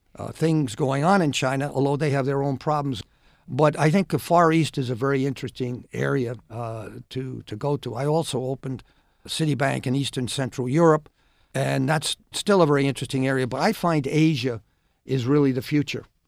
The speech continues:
But I would never shortchange Latin America because, you know, Brazil's a country of two hundred million people with such tremendous potential. And a lot of people tend, uh, because of particularly the various problems they've had recently, have tended to,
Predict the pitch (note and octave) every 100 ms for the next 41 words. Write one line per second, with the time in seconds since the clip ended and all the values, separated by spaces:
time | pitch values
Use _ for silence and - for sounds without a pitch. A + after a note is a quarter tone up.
0 | _ _ _ _ B2+ A#2+ D3+ - C#3+ D3+
1 | D3 C#3+ D3 E3 E3+ E3 C3 - - D3+
2 | - C#3 C#3 - C#3 B2+ B2+ B2+ C#3 C3
3 | C#3 B2 B2 B2 G#2+ _ _ _ D3+ D#3
4 | A#2+ D#3 C3+ G#3+ D3+ - D3 - A#2+ -
5 | D#3 C#3+ C#3+ C3 B2+ A#2 F3+ F#3+ D#3 -
6 | _ _ _ _ - C#3 - - B2 -
7 | - D3 F3 E3 - - - C#3+ C3+ -
8 | - _ _ _ _ B2 B2+ C#3 E3 F3
9 | D3+ D#3 C#3+ B2 - C#3+ C#3+ C3 - A#2+
10 | B2 A2 A#2+ C#3 B2+ A#2+ - _ - C3+
11 | F3+ C#3+ C3 A#2 A2+ G2+ B2 C#3+ C#3+ A#2+
12 | - B2+ B2+ A#2+ A#2+ A#2+ B2 A2 A#2 B2+
13 | A#2+ A2 A2+ _ _ _ - A#2+ D#3+ D#3+
14 | D3 B2+ C3+ C3+ B2+ D#3+